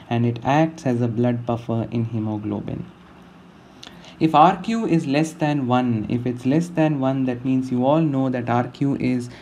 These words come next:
the volume of carbon dioxide that you are,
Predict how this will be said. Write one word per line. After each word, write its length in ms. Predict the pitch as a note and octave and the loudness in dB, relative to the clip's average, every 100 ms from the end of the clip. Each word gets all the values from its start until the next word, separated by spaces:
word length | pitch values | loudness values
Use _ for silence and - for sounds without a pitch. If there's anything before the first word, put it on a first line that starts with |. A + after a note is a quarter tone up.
| - | -6
the 100 | B2 | -2
volume 580 | A#2+ B2 C3 C#3+ E3+ F#3+ | 2 4 4 4 4 4
of 200 | F3 F3 | 0 0
carbon 400 | D#3+ C#3+ C#3+ C#3+ | 2 2 2 -2
dioxide 760 | C3+ C3 C3 C3 - B2+ B2 A#2+ | 0 0 0 -4 -4 -2 -2 -4
that 200 | A#2 A#2 | -4 -2
you 160 | A#2 | -2
are, 200 | A#2+ A#2+ | 0 -2